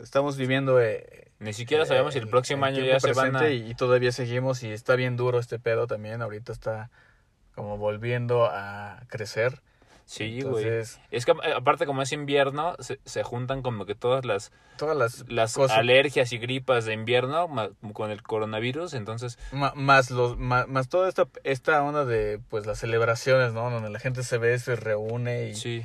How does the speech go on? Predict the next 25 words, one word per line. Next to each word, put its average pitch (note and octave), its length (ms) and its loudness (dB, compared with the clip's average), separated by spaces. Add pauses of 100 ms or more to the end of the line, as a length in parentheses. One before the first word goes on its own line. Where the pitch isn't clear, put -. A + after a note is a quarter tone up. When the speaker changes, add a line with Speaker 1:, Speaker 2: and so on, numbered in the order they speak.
Speaker 2:
y A2 100 -12
se, G#2+ 180 -8
se, - 160 -12
Speaker 1:
y - 40 -10
Speaker 2:
se A#2 140 -6
Speaker 1:
hace B2 120 6 (160)
Speaker 2:
exponencia. A#2+ 400 2
Speaker 1:
fiestas A#2+ 480 -2
y - 20 -10
la G#2+ 140 -4
verga, A#2 240 2
y A#2 80 -6
entonces, C3 340 -4
pues, A2 140 -14
obviamente. G2+ 260 0
Speaker 2:
Aglomeraciones. G#2 1000 -4
Speaker 1:
Entonces, B2+ 540 -6 (840)
pues, A2+ 180 -8
está B2 640 0 (160)
creciendo B2 340 -8
exponencialmente, A2 920 -10
pero G#2 400 -6 (480)
sí, B2 260 0
o A#2+ 80 2
sea, A#2 380 -4